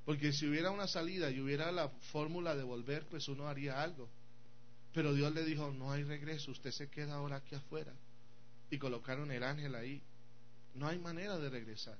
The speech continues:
No hay manera de devolverse. ¿Y usted se imagina a Adán comenzando a echar de menos la frutica que cogía sin trabajar? ¿Cierto?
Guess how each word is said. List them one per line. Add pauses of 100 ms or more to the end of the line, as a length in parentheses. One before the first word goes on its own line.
(800)
No
hay
manera
de
devolverse. (1160)
¿Y
usted
se
imagina
a
Adán
comenzando
a
echar
de
menos (240)
la
frutica
que
cogía
sin
trabajar? (1400)
¿Cierto?